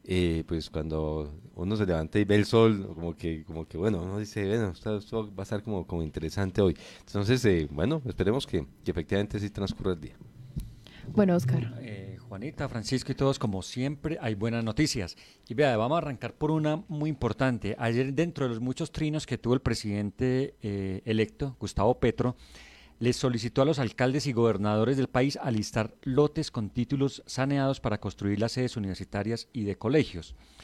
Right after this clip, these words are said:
Speaker 3: en lo que él llama que eso sustentará la infraestructura de una sociedad del conocimiento. Pues bien, como recordaremos, el pasado domi-, domi-, eh, perdón, el lunes, después de los resultados de elecciones,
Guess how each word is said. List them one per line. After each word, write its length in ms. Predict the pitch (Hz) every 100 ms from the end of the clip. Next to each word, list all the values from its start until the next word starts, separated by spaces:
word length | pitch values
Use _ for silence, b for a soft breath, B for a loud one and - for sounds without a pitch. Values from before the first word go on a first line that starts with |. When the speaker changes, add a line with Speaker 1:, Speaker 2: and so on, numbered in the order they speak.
| b b b -
Speaker 3:
en 160 | 127 143
lo 100 | 147
que 200 | 147 147
él 120 | 135
llama 300 | 123 123 135
que 160 | 117 98
eso 180 | - 117
sustentará 480 | 123 110 92 95
la 80 | 98
infraestructura 680 | 113 107 - 104 - 104 117
de 100 | 113
una 240 | 98 110
sociedad 440 | 120 107 - 95 92
del 120 | 104
conocimiento. 640 | 104 98 104 139 120 87 B B B B -
Pues 240 | 110 90
bien, 340 | 117 175 123 - b b
como 180 | - 104
recordaremos, 560 | 110 117 110 110 127 143
el 100 | 123
pasado 640 | - 123 104 120 147 160
domi-, 220 | 156 170 170
domi-, 300 | 165 151 131
eh, 60 |
perdón, 240 | 113 110 107
el 100 | 156
lunes, 300 | 156 123 110
después 360 | 107 117 107
de 120 | 110
los 100 | 127 117
resultados 360 | 92 - 117
de 60 | 147
elecciones, 480 | 143 - 131 131